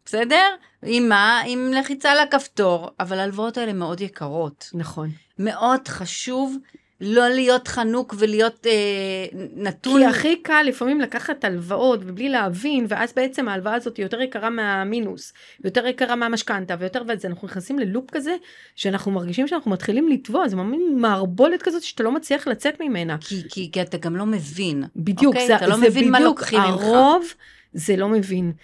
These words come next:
Speaker 2: ואני רואה היום שאני לצורך העניין,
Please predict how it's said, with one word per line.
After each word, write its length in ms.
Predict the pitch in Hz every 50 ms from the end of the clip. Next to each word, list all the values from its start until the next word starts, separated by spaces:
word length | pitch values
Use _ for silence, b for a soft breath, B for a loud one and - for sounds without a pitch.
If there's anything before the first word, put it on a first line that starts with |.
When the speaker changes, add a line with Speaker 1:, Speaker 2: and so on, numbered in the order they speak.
| B B B
Speaker 2:
ואני 380 | 165 175 175 202 190 190 196 196
רואה 220 | 185 196 208 240
היום 440 | 262 262 226 226 254 247 233 202 180
שאני 400 | - - - 190 175 202 240 247
לצורך 500 | 220 185 170 - - 214 226 240 - -
העניין, 480 | 208 202 196 190 185 165 165 170 185